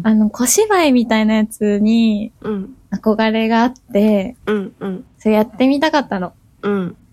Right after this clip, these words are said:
Speaker 2: で、こう、カエルさんとね、いろいろ話してて、
Speaker 1: うん。
Speaker 2: 「やってみましょう」みたいな感じになっ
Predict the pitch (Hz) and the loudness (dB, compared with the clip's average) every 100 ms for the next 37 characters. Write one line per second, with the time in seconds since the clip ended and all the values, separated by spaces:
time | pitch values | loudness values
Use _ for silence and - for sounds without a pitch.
0 | _ _ _ _ _ - 254 226 208 - | _ _ _ _ _ -2 -2 -2 -4 -2
1 | 262 262 262 269 262 262 254 269 277 214 | 0 0 0 0 0 0 0 0 0 0
2 | 214 208 208 - - 226 226 247 - 208 | 2 2 0 -4 -2 2 2 0 -6 -4
3 | 226 220 202 - - 196 190 202 _ - | -2 -2 -2 -10 -12 -8 -8 -10 _ -16
4 | - - 190 214 226 277 - 214 202 - | -10 -4 0 2 2 -2 -4 -8 -8 -8
5 | 202 208 214 240 285 | -2 0 0 0 0